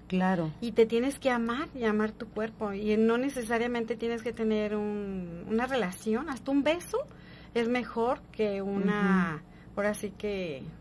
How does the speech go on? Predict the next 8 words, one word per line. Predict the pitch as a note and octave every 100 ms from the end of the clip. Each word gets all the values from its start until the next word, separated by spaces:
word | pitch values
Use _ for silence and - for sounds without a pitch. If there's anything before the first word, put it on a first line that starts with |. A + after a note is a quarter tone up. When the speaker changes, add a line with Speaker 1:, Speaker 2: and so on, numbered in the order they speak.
| - - -
Speaker 2:
tener | G#3+ G#3+
más | G#3+ A3
consecuencias | A3 G#3+ G3+ - C4 C#4+ G3+ G3+
a | G3
futuro, | G#3 - - F#3
¿no? | F#3+
Speaker 1:
Claro, | F#3+ F#3 F3+ F3+
y | G3 F#3 F3+ -